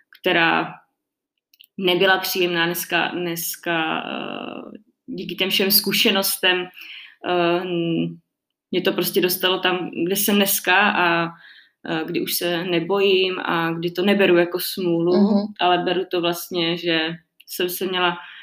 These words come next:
Speaker 1: eh, něco naučit a, a jako vnímám to spíš, že, že mi to hodně do života spíš jako dalo.
Speaker 2: Mhm.
Speaker 1: i když má to samozřejmě svá úskalí.
Speaker 2: Hmm.
Speaker 1: Eh, není to o tom, že mi to jako už nikdy nebude <laughs> bolet,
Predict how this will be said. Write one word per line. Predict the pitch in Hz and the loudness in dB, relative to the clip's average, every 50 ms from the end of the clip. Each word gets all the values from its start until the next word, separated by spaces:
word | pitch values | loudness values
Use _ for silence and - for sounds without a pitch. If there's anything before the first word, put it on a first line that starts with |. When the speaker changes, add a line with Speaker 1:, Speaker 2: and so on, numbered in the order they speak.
| - - - - _ - 185 | -20 -20 -20 -18 _ -2 0
Speaker 1:
eh, | 190 196 | 2 2
něco | 196 202 202 208 - - 226 | 2 2 0 0 0 2 4
naučit | 214 202 208 214 208 214 - - 226 214 202 | 4 4 4 4 2 4 4 2 2 2 2
a, | 196 196 190 | 2 2 2
a | - - 202 | 2 2 0
jako | 190 185 - - - 190 | 0 -2 -4 -8 -10 -10
vnímám | 190 196 190 175 180 185 185 - | -10 -10 -10 -8 -10 -10 -12 -12
to | 175 | -12
spíš, | - - - - 180 165 - - - - 185 170 | -12 -12 -12 -10 -6 -4 -2 -2 -2 -2 -4 -6
že, | 170 180 180 175 175 - _ - 214 208 - | -4 -4 -4 -4 -6 -10 _ -16 -12 -10 -8
že | 190 180 | -8 -6
mi | 185 180 180 | -6 -8 -8
to | - - 180 180 180 175 | -6 -6 -4 -4 -4 -4
hodně | 196 - 180 185 175 | -4 -4 -4 -2 -2
do | 175 175 | -2 -2
života | - 190 170 170 165 - 175 | -2 -4 -4 -6 -6 -6 -8
spíš | - - - - 180 160 | -8 -8 -8 -6 -6 -6
jako | 180 180 - 190 | -4 -4 -4 -2
dalo. | 180 180 180 170 170 175 190 214 233 220 - - _ _ _ - | 0 2 4 4 4 4 4 2 2 0 -4 -12 _ _ _ -8
Speaker 2:
Mhm. | 196 190 185 190 190 214 208 | -6 -6 -4 -6 -6 -4 -2
Speaker 1:
i | 202 208 | -2 0
když | 185 180 180 196 | 0 0 0 0
má | 185 185 170 180 | 2 0 0 0
to | - - | -2 -4
samozřejmě | - - 180 180 180 - 185 | -4 -4 -4 -4 -4 -6 -6
svá | - - - 185 180 | -6 -4 -2 0 0
úskalí. | 180 180 - - - - 180 180 185 190 190 190 - _ _ _ _ _ _ _ _ _ _ _ _ _ _ - | 0 -2 -4 -4 0 0 2 2 2 0 -4 -6 -8 _ _ _ _ _ _ _ _ _ _ _ _ _ _ -8
Speaker 2:
Hmm. | 190 185 175 175 202 - - | -6 -6 -6 -8 -10 -8 -6
Speaker 1:
Eh, | 170 170 170 165 165 170 170 170 - _ - - - _ _ _ - _ _ _ _ _ _ | -4 -2 -2 -2 -2 -4 -6 -8 -12 _ -20 -20 -20 _ _ _ -20 _ _ _ _ _ _
není | - 190 190 196 180 - | -2 0 0 0 0 0
to | 208 185 | 0 0
o | 185 | 0
tom, | 180 196 185 185 | 2 0 0 0
že | 170 190 | 0 -2
mi | 185 185 | -2 -2
to | 180 - | -2 -2
jako | 180 180 - 165 | -2 -2 -2 -4
už | - - - | -4 -4 -4
nikdy | 190 190 170 165 170 180 180 | -4 -2 -2 -2 -2 -4 -2
nebude | 180 170 160 160 180 180 190 180 175 - 208 208 208 | -4 -4 -4 -4 -2 0 2 2 4 4 4 2 2
<laughs> | 214 - 190 185 175 | 2 -2 -4 -4 -2
bolet, | 170 185 175 175 185 196 202 220 233 233 | 0 2 4 6 6 6 6 4 2 0